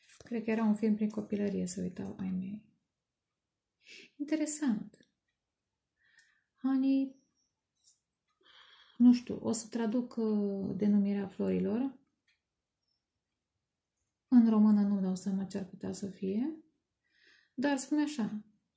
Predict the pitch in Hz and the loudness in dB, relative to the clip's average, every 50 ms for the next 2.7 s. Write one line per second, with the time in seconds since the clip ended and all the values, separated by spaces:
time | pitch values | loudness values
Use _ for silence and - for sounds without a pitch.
0 | _ _ _ _ _ _ - 269 269 247 247 247 - - 320 311 285 254 233 226 | _ _ _ _ _ _ 0 2 4 4 2 2 2 2 4 4 4 4 4 6
1 | 214 214 214 208 208 - - 202 202 - - 226 254 294 320 - - _ _ _ | 8 8 8 6 4 0 -4 -6 -4 -4 -4 -4 -4 -4 -6 -8 -14 _ _ _
2 | _ _ _ _ - - - - 254 254 277 294 - | _ _ _ _ -14 -14 -6 -4 -2 -2 -2 -4 -8